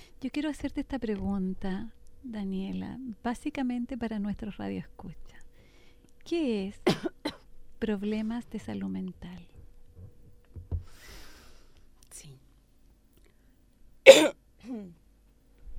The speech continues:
Speaker 2: Problemas de salud mental, creo yo, que es, eh, el padecer y el sufrir
Speaker 1: Ujú.
Speaker 2: con,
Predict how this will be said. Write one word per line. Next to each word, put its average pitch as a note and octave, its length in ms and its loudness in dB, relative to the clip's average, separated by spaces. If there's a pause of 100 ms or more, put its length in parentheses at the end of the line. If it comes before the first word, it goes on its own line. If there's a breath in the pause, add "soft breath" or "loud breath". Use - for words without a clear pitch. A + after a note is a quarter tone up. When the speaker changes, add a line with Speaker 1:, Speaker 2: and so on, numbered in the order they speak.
(1500 soft breath)
Speaker 2:
Problemas C4+ 380 12
de D4+ 80 10
salud C#4 260 10
mental, D4+ 720 10
creo C4 280 10
yo, C#4+ 380 10
que B3+ 240 10
es, - 360 -2
eh, G#3+ 400 4 (280)
el G3 240 4
padecer A3+ 880 6
y G#3+ 80 2
el F#3+ 100 6
sufrir - 580 0 (1040)
Speaker 1:
Ujú. F3+ 400 -6 (1400 loud breath)
Speaker 2:
con, G#3 840 4